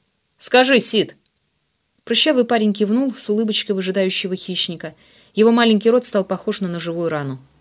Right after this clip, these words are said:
«Я ничего не делал, мистер Альберт»,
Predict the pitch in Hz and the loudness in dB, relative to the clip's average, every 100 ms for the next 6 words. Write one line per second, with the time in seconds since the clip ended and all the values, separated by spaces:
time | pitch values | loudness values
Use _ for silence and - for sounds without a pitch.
0 | _ _ _ _ _ _ _ _ _ 147 | _ _ _ _ _ _ _ _ _ -8
1 | 165 175 196 - 214 214 208 226 226 170 | -4 0 2 4 6 6 6 6 6 4
2 | 196 - 185 170 160 156 - | 0 0 0 -2 0 -2 -2